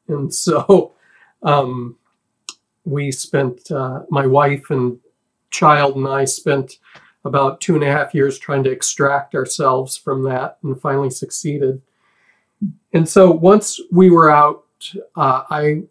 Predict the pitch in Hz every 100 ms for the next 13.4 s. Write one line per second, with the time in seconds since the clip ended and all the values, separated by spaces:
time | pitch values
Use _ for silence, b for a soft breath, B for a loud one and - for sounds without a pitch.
0 | _ 156 139 143 139 143 156 156 - 156
1 | 151 147 135 135 143 139 151 196 143 139
2 | 160 147 135 - - - _ - 147 -
3 | 135 143 139 135 135 160 135 143 139 -
4 | 156 143 - 135 135 131 135 135 139 135
5 | 147 131 - 135 - 139 127 123 131 -
6 | - - _ _ _ _ _ _ _ 143
7 | 160 165 143 135 156 135 127 123 139 135
8 | - 131 135 127 127 127 151 - 147 135
9 | 127 151 135 135 151 143 139 131 _ _
10 | _ _ _ _ - 147 131 - 143 135
11 | 139 143 135 127 120 127 _ _ _ _
12 | _ _ _ _ _ _ _ _ _ -
13 | 165 185 180 170